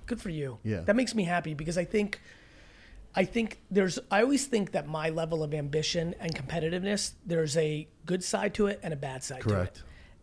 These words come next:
Speaker 1: And I think for whatever reason, the circumstances of D N A and parenting and the luck of the draw, I got lucky. Like, I wanna be the greatest in the world, comma, whenever I don't achieve anything that I'm, like, fully there for, there's a level of being content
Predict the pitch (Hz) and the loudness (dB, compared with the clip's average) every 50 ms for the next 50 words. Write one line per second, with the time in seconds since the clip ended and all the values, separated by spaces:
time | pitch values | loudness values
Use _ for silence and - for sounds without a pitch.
0 | - 175 175 170 165 156 - 196 175 151 - - 180 175 165 165 175 185 190 190 | -2 0 2 2 2 2 2 0 0 0 -4 -4 -2 0 2 2 2 4 2 2
1 | 185 175 175 180 175 151 139 156 151 147 139 - 156 - - 170 156 - 165 147 | 0 0 0 0 0 0 -2 -2 -4 -4 -6 -8 -8 -4 -2 -2 -2 -2 -2 0
2 | - 165 151 - 156 156 139 139 165 160 156 151 156 156 151 156 156 151 139 139 | 0 0 0 0 -2 -4 -4 -4 -4 -4 -2 -2 0 0 0 0 0 -2 -4 -4
3 | 143 165 151 156 151 - 170 160 156 156 151 143 143 143 160 156 156 180 160 160 | -4 -4 -4 -4 -2 -2 0 0 0 0 -2 -4 -2 -2 -2 -2 0 0 0 -2
4 | 151 - 156 160 151 151 160 175 - - 160 180 160 139 139 147 143 135 - - | -2 0 0 0 0 0 0 -2 -2 -2 -2 -2 -2 -4 -4 -8 -8 -8 -10 -12
5 | 131 127 107 - - - - - - 147 147 - - - - 180 185 208 220 220 | -14 -14 -14 -18 -20 -20 -18 -10 -6 -6 -6 -6 -6 -2 -2 0 0 0 0 -2
6 | 190 185 151 151 139 - 139 147 147 151 160 151 - - 165 160 156 139 143 147 | -2 -4 -6 -6 -8 -6 -6 -4 -2 -2 -2 -4 -2 -4 -2 -2 -2 -2 -2 -2
7 | 147 156 180 247 254 - - - - - - - - - - - - 208 202 196 | -2 -2 -4 -4 -6 -8 -16 -20 -20 -20 -18 -12 -10 -8 -6 0 2 4 4 4
8 | 175 156 139 131 131 127 - - - - - - - - - - 156 160 175 196 | 2 0 -4 -6 -8 -12 -14 -18 -20 -20 -20 -20 -20 -18 -8 -2 0 2 4 4
9 | 196 226 202 208 202 202 190 170 156 - - - 190 175 165 147 156 147 147 151 | 6 4 4 4 2 0 -2 -2 -2 -4 -2 -2 -2 -2 -2 -2 -2 -2 -2 -4
10 | 143 - 151 151 147 143 147 147 147 147 147 143 - - 170 156 156 160 151 151 | -2 -2 -4 -2 -2 -4 -4 -4 -4 -4 -6 -6 -4 -2 -2 -2 0 -2 -2 -2
11 | 151 156 175 - - 208 220 226 240 240 240 - - - - - - - - - | -2 -2 -2 -2 0 0 2 2 2 0 -2 -6 -18 -20 -20 -20 -20 -20 -20 -20
12 | - - - 180 170 147 196 175 170 170 170 170 196 220 262 254 247 190 156 - | -12 -4 0 0 4 4 4 2 2 0 0 0 2 2 2 2 2 0 -2 -4
13 | - 196 175 170 170 - - 165 160 143 - - - 175 170 151 143 139 - - | -6 -4 -2 -2 -4 -4 -4 -4 -4 -4 -4 -4 -2 -2 -2 -2 -2 -6 -10 -12